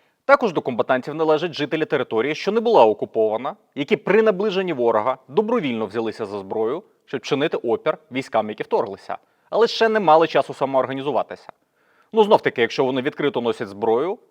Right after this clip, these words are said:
і дотримуються законів і звичаїв війни. Наприклад, коли в останні дні лютого в Києві роздавали автомати всім бажаючим, це був якраз той випадок. Друга категорія — це некомбатанти. Це особи, які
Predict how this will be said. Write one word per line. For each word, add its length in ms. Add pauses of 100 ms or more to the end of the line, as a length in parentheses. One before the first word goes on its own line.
(220)
і 100
дотримуються 540
законів 380
і 20
звичаїв 420
війни. 300 (800)
Наприклад, 480 (220)
коли 200
в 40
останні 440
дні 160
лютого 320
в 100
Києві 400
роздавали 600
автомати 500
всім 280
бажаючим, 540 (400)
це 120
був 160
якраз 260
той 120
випадок. 460 (1200)
Друга 220
категорія — 460
це 140
некомбатанти. 760 (500)
Це 120
особи, 420
які 380